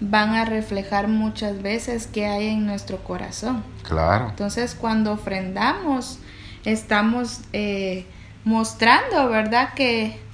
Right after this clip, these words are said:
Speaker 1: pues, que realmente el dinero no tiene el primer lugar en nuestro
Speaker 2: No.
Speaker 1: corazón.
Speaker 2: Claro. Y el dinero va a ser malo o bueno, depende cómo lo usemos
Speaker 1: Cómo
Speaker 2: nosotros.
Speaker 1: lo utilicemos.
Speaker 2: Y guardando nuestro corazón.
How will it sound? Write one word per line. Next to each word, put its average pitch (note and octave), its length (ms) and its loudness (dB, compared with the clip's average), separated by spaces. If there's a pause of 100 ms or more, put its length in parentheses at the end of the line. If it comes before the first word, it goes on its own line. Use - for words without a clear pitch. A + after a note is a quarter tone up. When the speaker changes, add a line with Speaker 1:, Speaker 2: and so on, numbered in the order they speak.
(300)
Speaker 1:
pues, A3+ 180 -2
que A3 160 2
realmente B3 720 2
el A#3 120 0
dinero A3 420 2
no A3+ 220 -2
tiene A3 260 0
el A3 80 -2
primer G#3 400 0
lugar G3+ 340 0
en G#3+ 160 0
nuestro E2 360 0
Speaker 2:
No. E2+ 60 -4
Speaker 1:
corazón. F#2+ 500 -8 (460)
Speaker 2:
Claro. G#2 520 4 (480)
Y F#2+ 120 2
el F#2 120 6
dinero G2+ 360 6
va A#2 60 8
a A#2 40 4
ser A#2 180 2
malo A#2+ 540 4 (140)
o F2 40 0
bueno, C#3 340 2
depende C3+ 680 2
cómo A2+ 340 -2
lo G#2 120 0
usemos G#2 440 -2
Speaker 1:
Cómo G#3+ 120 4
Speaker 2:
nosotros. - 420 4
Speaker 1:
lo C#3 120 0
utilicemos. F#3+ 920 -6
Speaker 2:
Y A2 100 8
guardando F#2+ 680 6
nuestro F#2+ 440 0
corazón. E2 500 -2